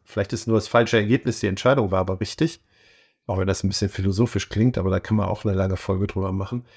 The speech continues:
Aber wenn man dann sagt, „Ja gut, aber daraus hab ich das und das gelernt und ich stehe aber dazu, zu dieser Entscheidung“, dann ist das, glaub ich, genau das, was wir als Product Owner tatsächlich auch brauchen, um uns selber weiterzuentwickeln und auch authentisch unser Produkt weiterzuentwickeln, ne? Vor allen Dingen, wenn wir in dem,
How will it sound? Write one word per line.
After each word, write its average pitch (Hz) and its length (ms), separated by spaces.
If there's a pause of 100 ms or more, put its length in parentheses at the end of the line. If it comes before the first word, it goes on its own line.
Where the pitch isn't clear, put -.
(320)
Aber 120 180
wenn 135 140
man 160 100
dann 131 160
sagt, 135 300
„Ja 127 180
gut, 147 300
aber 110 180
daraus 120 320
hab 123 100
ich 117 120
das - 180
und 120 140
das - 140
gelernt 131 440
und 110 140
ich 98 100
stehe 131 340
aber 104 200
dazu, 110 600 (160)
zu - 160
dieser 104 280
Entscheidung“, 107 520 (480)
dann 98 160
ist - 120
das, 120 140
glaub 110 280
ich, - 100
genau 104 260
das, 127 240
was - 160
wir 107 160
als 110 140
Product 120 360
Owner 113 200
tatsächlich - 500
auch 101 100
brauchen, 117 420
um 110 180
uns 104 260
selber 107 520
weiterzuentwickeln 113 1040
und 117 320
auch 110 300 (320)
authentisch 120 560
unser 110 220
Produkt 117 480
weiterzuentwickeln, 98 760
ne? 131 120
Vor - 200
allen 104 120
Dingen, 104 120
wenn 98 140
wir 98 100
in 104 120
dem, 95 320